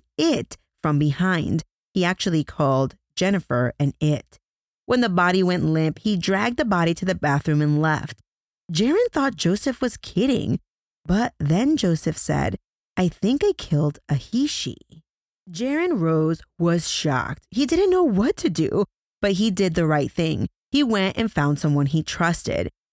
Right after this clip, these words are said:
He went and woke up Corporal Christopher Miller and told him that Joseph Pemberton had just confessed to murder. Corporal Miller got up. He was probably like, "What the hell are you talking about?" He went with Jaron to the front of the ship where Joseph Pemberton was sitting in a chair.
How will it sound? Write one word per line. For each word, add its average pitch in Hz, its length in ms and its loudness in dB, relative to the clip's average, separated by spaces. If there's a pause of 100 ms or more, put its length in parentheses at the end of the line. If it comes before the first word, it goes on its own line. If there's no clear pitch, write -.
He 262 100 2
went 208 260 2
and 285 120 2
woke 160 240 2
up 151 220 0
Corporal 285 500 -2
Christopher 165 560 -2
Miller 139 400 0
and 214 140 0
told 226 220 0
him 220 100 2
that 208 160 -2
Joseph 233 440 -2
Pemberton 190 500 0
had 196 280 -2
just 170 300 -2
confessed 156 600 0
to - 120 -4
murder. 151 680 2 (640)
Corporal 381 300 2
Miller 170 300 4
got 147 280 2
up. 156 220 0
He 180 100 2
was 165 160 0
probably 156 420 0
like, 143 240 0
"What 180 140 -4
the 277 100 0
hell 240 140 -2
are 214 40 2
you 185 120 2
talking 147 400 -4
about?" 107 340 -2 (380)
He 262 140 2
went 208 240 0
with 285 200 0
Jaron 160 340 0
to - 80 -4
the 175 100 0
front 156 240 -2
of 170 40 -2
the 214 100 0
ship 143 380 -2
where 185 160 0
Joseph 196 460 -2
Pemberton 151 460 0
was 160 140 0
sitting 139 300 0
in 139 80 2
a 143 80 0
chair. 151 540 -2